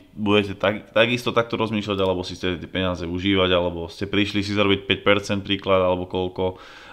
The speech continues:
A keď ich zarobíš, tak to vyťahneš. To už je na každom, každý má nejakú inú stratégiu, každý má nejakú inú mentalitu v hlave alebo svoj plán. Môj plán je proste dlhodobé investície, ktoré mi budú prinášať taký pasívny príjem, že nebudem musieť pracovať a nebudem musieť predávať z portfólia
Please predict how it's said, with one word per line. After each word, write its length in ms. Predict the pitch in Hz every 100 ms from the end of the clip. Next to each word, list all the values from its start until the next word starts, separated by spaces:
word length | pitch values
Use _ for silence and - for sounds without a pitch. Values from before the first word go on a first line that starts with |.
| -
A 80 | 98
keď 120 | 101
ich 80 | 95
zarobíš, 560 | 101 98 92 98 95 -
tak 400 | 92 87 87 -
to 80 |
vyťahneš. 640 | 85 95 104 98 92 90 -
To 160 | 120
už 80 | 95
je 40 | 90
na 80 | 90
každom, 320 | 98 92 90
každý 320 | - 90 90
má 80 | 92
nejakú 320 | 92 90 -
inú 240 | 90 95 90
stratégiu, 560 | 87 90 90 92 87
každý 240 | 87 85 87
má 160 | 85
nejakú 320 | 87 87 85
inú 240 | 87 92 87
mentalitu 480 | 95 107 104 104 95
v 80 |
hlave 320 | 92 101 101 98
alebo 240 | 92 90
svoj 400 | 82 - 87 85
plán. 480 | 90 104 110 120 - - - - _ _ _ _ -
Môj 240 | 104 117
plán 240 | 113 107 104
je 80 |
proste 240 | 95 95 95
dlhodobé 480 | 95 98 98 95 95
investície, 480 | 104 - 95 - 98
ktoré 320 | 87 98 95
mi 80 | 95
budú 160 | 92 92
prinášať 320 | 101 101 101
taký 240 | 98 101
pasívny 400 | 110 117 - 113
príjem, 400 | 101 104 101 98
že 160 | 92 95
nebudem 240 | 92 92
musieť 320 | 92 90 80 -
pracovať 640 | 101 110 117 104 104 -
a 320 | 107 123 123
nebudem 320 | 110 123 127
musieť 320 | 110 107 95 -
predávať 480 | 107 120 127 123
z 80 | 123
portfólia 480 | 120 117 - 110 101